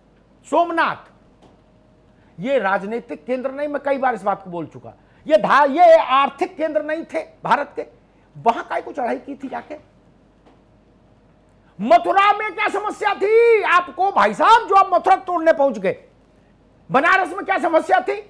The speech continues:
हैं? वहां तो बुनकर रहते थे और बाबा रहते थे, वहां काहे को गए तोड़ने? हुजूर आला,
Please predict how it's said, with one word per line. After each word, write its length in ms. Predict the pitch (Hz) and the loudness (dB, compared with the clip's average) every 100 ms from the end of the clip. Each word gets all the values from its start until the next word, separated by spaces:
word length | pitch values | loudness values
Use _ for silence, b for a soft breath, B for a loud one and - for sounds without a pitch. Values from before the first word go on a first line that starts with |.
| _ _ | _ _
हैं? 360 | - - - - _ _ _ | 0 0 0 -20 _ _ _
वहां 160 | 233 339 | 2 2
तो 120 | 403 | 2
बुनकर 340 | 359 381 381 240 | -2 0 2 2
रहते 320 | 180 - 262 | 0 -4 -12
थे 100 | 320 - _ _ _ _ _ 294 | -14 -20 _ _ _ _ _ -2
और 80 | |
बाबा 260 | 233 202 254 | 2 2 0
रहते 300 | 285 285 160 | -2 -6 -8
थे, 140 | - - _ _ _ _ _ _ _ _ _ _ b b 226 | -16 -20 _ _ _ _ _ _ _ _ _ _ b b 2
वहां 300 | 349 440 440 | 4 4 2
काहे 240 | 415 415 | 2 4
को 140 | 466 | 4
गए 420 | 440 453 453 427 269 | 4 4 6 6 4
तोड़ने? 460 | 339 311 277 233 120 - _ _ _ _ _ _ _ _ _ _ _ 208 | 4 2 4 -2 -4 -14 _ _ _ _ _ _ _ _ _ _ _ -6
हुजूर 280 | 220 262 | -2 2
आला, 360 | 262 254 339 | 4 4 6